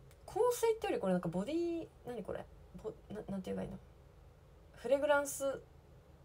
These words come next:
だけど、マジョリカマジョリカってあの普通にドラッグストアとかで売ってるやつの、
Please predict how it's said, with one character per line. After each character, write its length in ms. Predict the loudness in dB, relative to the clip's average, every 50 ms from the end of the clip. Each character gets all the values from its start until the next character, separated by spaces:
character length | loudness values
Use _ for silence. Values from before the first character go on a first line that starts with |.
| -16 -14
だ 60 | -10 -6
け 100 | -6 -4
ど、 240 | -4 -4 -4 -6 -8 -14 -20 -20 -20 -20 -20 -16 -6 -2
マ 140 | -2 0
ジ 100 | 2 2
ョ 20 | 2
リ 100 | 2 4
カ 80 | 6
マ 120 | 6 6 6
ジ 60 | 4
ョ 40 | 6
リ 60 | 6
カ 80 | 6 6
っ 60 | 6
て 80 | 4
あ 20 | 2
の 80 | 2
普 80 | 0 -2
通 160 | -4 -4 -4
に 120 | -4 -4 -6 -8 -12 -14 -10 -4
ド 100 | 0 4
ラ 120 | 4 4 4
ッ 20 |
グ 80 | 4 0
ス 80 | 2 6
ト 100 | 6 6
ア 40 |
と 80 | 6 6
か 80 | 2 0
で 60 | 0
売 20 | 0
っ 20 |
て 180 | -4 0 2 4
る 320 | 4 6 4 4 2 -2 -6 -12 -16 -20 -20 -20 -20 -20 -20 -20 -20 -20 -14 -2
や 120 | 0 2 2
つ 140 | 2 2 2
の、 340 | 4 6 6 6 4 2